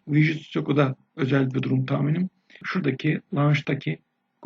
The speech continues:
integrated terminal yaptık arkadaşlar. Konsol değişkenini. Evet. Bu da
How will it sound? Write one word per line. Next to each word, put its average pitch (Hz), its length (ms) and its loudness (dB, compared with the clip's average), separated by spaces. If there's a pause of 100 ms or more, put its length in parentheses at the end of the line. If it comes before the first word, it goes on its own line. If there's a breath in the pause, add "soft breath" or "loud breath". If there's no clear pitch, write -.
(160)
integrated 151 760 0
terminal 180 500 0
yaptık 139 380 -4
arkadaşlar. 135 560 -6 (320)
Konsol 160 480 -2 (260)
değişkenini. 123 680 2 (1200 soft breath)
Evet. - 220 -10 (680)
Bu 127 40 -4
da 135 160 -4